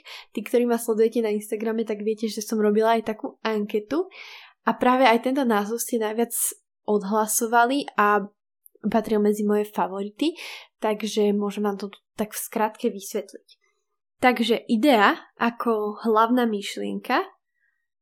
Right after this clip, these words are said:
a to z toho dôvodu, že každý, každý ten diel by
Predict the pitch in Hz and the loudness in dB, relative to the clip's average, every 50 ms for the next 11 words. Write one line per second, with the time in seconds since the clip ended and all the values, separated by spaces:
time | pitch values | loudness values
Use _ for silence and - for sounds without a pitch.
0 | _ _ - 226 226 - 226 220 214 208 - - _ - - - - 247 233 233 | _ _ -6 -4 -2 0 0 0 0 0 -2 -8 _ -18 -12 -6 -4 -2 -2 -2
1 | 214 226 226 220 220 214 208 214 214 214 226 214 214 208 208 208 226 - - - | 0 0 0 0 0 -2 -4 -6 -4 -2 -2 0 0 0 -2 -2 -4 -6 -6 -4
2 | 240 233 220 202 220 233 226 - - - 233 233 208 233 220 - 240 226 220 208 | -2 -2 -2 0 0 0 0 -2 -6 -6 -4 -4 -4 -4 -4 -4 -4 -4 -4 -4
3 | 214 214 208 202 214 240 285 277 240 247 | -2 0 0 0 0 0 -2 -2 -2 -2